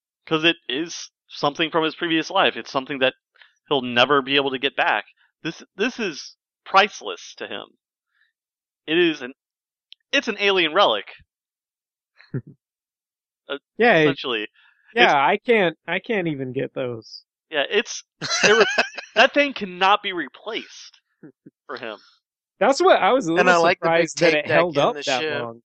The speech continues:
Speaker 1: Yeah, I was very surprised it held that long, too.
Speaker 3: Maybe it's something
Speaker 2: Oh.
Speaker 3: about weightlessness.
Speaker 2: Actually, the only time that I really thought about it is, uh, how retro those headphones look.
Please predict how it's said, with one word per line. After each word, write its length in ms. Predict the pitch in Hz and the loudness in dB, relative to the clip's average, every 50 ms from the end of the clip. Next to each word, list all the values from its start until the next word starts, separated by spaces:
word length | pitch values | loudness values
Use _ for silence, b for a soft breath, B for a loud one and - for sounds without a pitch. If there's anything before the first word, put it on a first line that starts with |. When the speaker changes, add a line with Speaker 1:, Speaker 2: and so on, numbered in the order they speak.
| _ _ _ | _ _ _
Speaker 1:
Yeah, 260 | - 240 254 254 233 165 | -12 -6 -2 0 0 0
I 40 | |
was 160 | 147 147 - - | 0 -2 -6 -8
very 260 | 170 165 175 180 151 | -6 -4 -4 -4 -4
surprised 360 | - - - 165 151 151 147 | -6 -10 -6 -4 -4 -4 -6
it 80 | 139 143 | -6 -4
held 280 | 151 135 131 127 127 | -2 0 0 0 -2
that 80 | - 131 | -6 -8
long, 180 | 123 123 117 - | -8 -8 -8 -8
too. 320 | - 170 180 147 107 107 - _ _ _ _ _ _ _ _ _ _ _ _ _ _ _ _ _ _ _ _ _ _ - | -8 -6 -6 -4 -6 -6 -10 _ _ _ _ _ _ _ _ _ _ _ _ _ _ _ _ _ _ _ _ _ _ -18
Speaker 3:
Maybe 220 | 156 156 170 202 | -16 -16 -14 -12
it's 160 | 202 190 - | -12 -12 -12
something 220 | - 185 175 180 226 | -10 -8 -2 0 2
Speaker 2:
Oh. 100 | 233 226 | 2 2
Speaker 3:
about 180 | 190 160 165 156 | 2 0 0 -2
weightlessness. 920 | 151 165 185 - 170 143 - - - 147 139 131 - - - - - _ _ _ _ _ _ _ _ _ _ _ 190 | -4 -6 -6 -8 -8 -10 -10 -10 -12 -14 -16 -14 -14 -16 -16 -18 -20 _ _ _ _ _ _ _ _ _ _ _ -2
Speaker 2:
Actually, 380 | 196 233 - - 311 294 262 | -2 -2 0 -2 -2 -2 0
the 140 | 208 220 208 | 2 2 2
only 240 | 196 202 220 233 226 | 2 2 0 -2 -2
time 300 | - 226 208 196 190 196 | -2 0 -2 0 0 -2
that 100 | 196 180 | -2 0
I 60 | 170 | 0
really 420 | 156 143 147 165 180 190 196 196 | 0 0 0 0 2 2 2 2
thought 300 | 190 - 208 196 196 202 | 2 0 0 0 0 0
about 260 | 196 185 208 208 214 220 | 0 2 2 2 2 2
it 160 | 214 202 - - | 0 -2 -2 -2
is, 420 | 165 160 160 151 147 135 - - 165 | -2 0 0 0 -2 -6 -8 -6 -4
uh, 260 | 147 143 143 139 139 | -2 0 0 0 0
how 180 | 135 170 156 151 | 2 2 2 2
retro 600 | 143 156 156 160 - - - 175 156 156 151 143 | 4 2 2 0 0 0 0 2 2 2 2 0
those 440 | 135 147 147 143 139 139 131 - | 0 0 2 4 4 4 2 2
headphones 600 | - 165 147 143 135 - 147 135 127 123 117 117 | 2 2 0 0 0 0 0 2 2 2 0 0
look. 220 | 131 123 117 117 | -2 -2 -2 -2